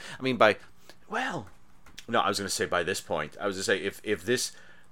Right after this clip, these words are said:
<sighs> the concept that this was begun in eighty-two but wasn't finished and released until eighty-eight is pretty astounding.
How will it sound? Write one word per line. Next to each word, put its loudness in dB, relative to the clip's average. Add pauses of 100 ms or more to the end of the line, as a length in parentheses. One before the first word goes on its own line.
(480)
<sighs> -12
the -2
concept 2
that -2
this -2
was -4
begun -2
in -2
eighty-two -2 (180)
but 2
wasn't 4
finished 2
and 0
released 0
until -6
eighty-eight 2
is -2 (160)
pretty 2
astounding. 4